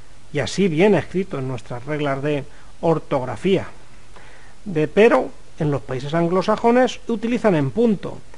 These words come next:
y esta es la inercia que nos va a llegar aquí también. El símbolo contrario es mayor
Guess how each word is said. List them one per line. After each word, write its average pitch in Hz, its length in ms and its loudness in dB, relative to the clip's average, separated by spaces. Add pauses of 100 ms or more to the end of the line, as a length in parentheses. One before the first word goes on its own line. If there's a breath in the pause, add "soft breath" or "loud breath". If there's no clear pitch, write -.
(240 soft breath)
y 180 120 6
esta 202 260 6
es 190 240 2
la 160 100 0
inercia 160 460 2
que 135 100 -4
nos 123 180 -6
va 147 80 -2
a 139 40 -2
llegar 131 260 -6
aquí 131 200 -10
también. - 420 -12 (1040 soft breath)
El 151 120 0
símbolo 175 400 6
contrario 214 520 6
es 240 260 6 (160)
mayor 165 600 6